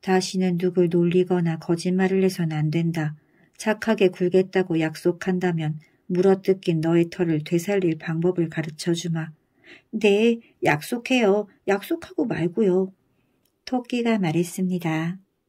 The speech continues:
그러자 왕은 고랭이 풀을 모아서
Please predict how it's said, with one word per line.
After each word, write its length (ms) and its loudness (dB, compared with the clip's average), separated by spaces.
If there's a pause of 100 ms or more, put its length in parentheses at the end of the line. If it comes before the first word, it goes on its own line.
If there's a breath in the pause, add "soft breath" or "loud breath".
(920 soft breath)
그러자 540 2
왕은 840 2
고랭이 540 2
풀을 340 2
모아서 840 0